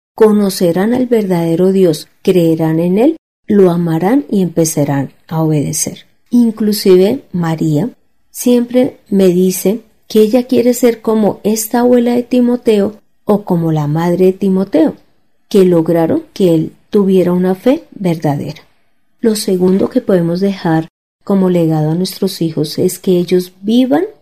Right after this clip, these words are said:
la palabra de Dios y tengan una comunión con Dios,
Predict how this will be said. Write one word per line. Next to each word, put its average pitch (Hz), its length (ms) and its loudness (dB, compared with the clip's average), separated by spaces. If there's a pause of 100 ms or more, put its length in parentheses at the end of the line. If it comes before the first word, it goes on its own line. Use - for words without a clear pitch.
(180)
la 175 300 -2
palabra 175 520 0
de 220 100 2
Dios 233 440 0
y 202 200 -2 (100)
tengan 160 400 -2
una 175 280 -2
comunión 165 600 -4
con 165 240 -4
Dios, 269 400 -2